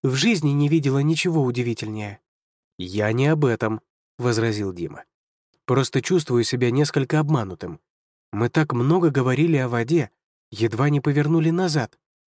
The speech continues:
А она... Вот вам, пожалуйста, хватай да беги".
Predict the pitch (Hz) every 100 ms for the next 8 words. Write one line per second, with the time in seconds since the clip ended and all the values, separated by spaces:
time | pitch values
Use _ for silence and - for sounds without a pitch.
0 | _ 117 113 147 185 139 - _ _ 139
1 | 156 226 - 139 101 - - 185 196 170
2 | 113 - 95 - _ _ _ _ 185 202
3 | 226 226 139 117 113 143